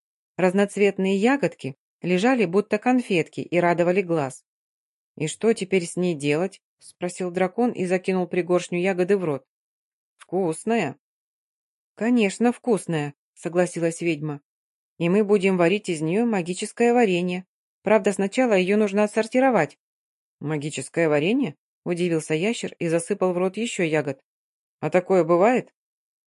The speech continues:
«Конечно, бывает», фыркнула его подруга. «Думаешь, великие волшебники и феи просто так ее вывели, а я до ума доводила? Красная ягодка дарует бодрость,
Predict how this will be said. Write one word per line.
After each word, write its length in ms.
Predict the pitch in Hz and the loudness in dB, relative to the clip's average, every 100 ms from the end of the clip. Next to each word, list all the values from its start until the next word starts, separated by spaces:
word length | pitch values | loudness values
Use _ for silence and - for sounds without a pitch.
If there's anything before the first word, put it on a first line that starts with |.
| _ _ | _ _
«Конечно, 440 | 160 165 - 185 | -2 0 -2 -2
бывает», 500 | 190 190 185 156 - _ _ _ | 0 2 2 0 -4 _ _ _
фыркнула 420 | - 180 165 170 | -4 -2 -4 -2
его 180 | 170 170 | 0 0
подруга. 500 | 175 180 175 156 151 - _ _ _ - | 0 0 -2 -2 -6 -10 _ _ _ -4
«Думаешь, 420 | 208 220 208 196 | 0 2 2 2
великие 400 | 214 220 - 202 | 2 2 2 4
волшебники 600 | 208 190 214 202 190 202 | 4 2 0 0 -2 -2
и 100 | 202 | 0
феи 240 | 220 214 | 2 2
просто 360 | 190 196 196 190 | 4 0 -2 -2
так 240 | 240 294 | -2 0
ее 160 | 277 247 | 2 2
вывели, 420 | 208 165 139 135 _ _ | 2 2 -2 -8 _ _
а 80 | 156 | 2
я 160 | 180 175 | 4 4
до 120 | 202 | 4
ума 200 | 202 160 | 4 2
доводила? 520 | 160 175 160 143 139 _ _ _ _ _ _ | 2 0 -2 -6 -6 _ _ _ _ _ _
Красная 440 | 190 247 294 220 | 2 2 2 0
ягодка 520 | 196 175 165 165 - 147 | 2 2 2 0 -2 0
дарует 360 | 165 247 262 | 2 4 2
бодрость, 580 | 185 190 175 185 - - | 2 2 2 0 -4 -16